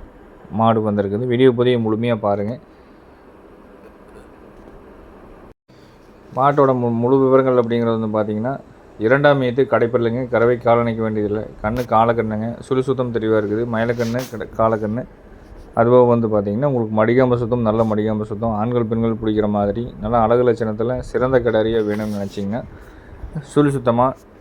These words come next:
காலணைக்காம கறக்கணும்னு நினைக்கிறேன். எல்லாருமே கேட்குறது இந்த மாதிரி கிடாரி தான் கேட்குறீங்க. கொண்டு வந்திருக்கிறோம். விற்பனை பதிவை முழுமையா பாருங்க. பார்த்துட்டு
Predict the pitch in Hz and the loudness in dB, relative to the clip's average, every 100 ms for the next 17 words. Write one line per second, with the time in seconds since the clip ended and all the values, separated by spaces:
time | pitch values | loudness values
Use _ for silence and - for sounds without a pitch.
0 | - 131 131 127 123 123 127 117 113 113 | -8 0 2 2 2 0 0 0 0 2
1 | 120 113 110 107 107 101 98 127 135 135 | 0 0 -2 -2 -2 -2 0 2 4 2
2 | 143 135 131 127 131 127 120 113 110 110 | 0 2 2 4 2 0 0 0 2 2
3 | 113 120 117 113 110 104 104 156 120 117 | 2 2 2 0 2 -2 -4 -6 -4 0
4 | 117 110 107 127 - 113 127 117 117 120 | 0 -2 -4 -6 -6 -4 -2 0 0 0
5 | 107 110 117 110 104 110 107 120 - - | -2 0 0 0 0 0 0 -4 -8 -18
6 | - - - - - - - 127 127 139 | -20 -20 -20 -20 -20 -6 2 2 2 -2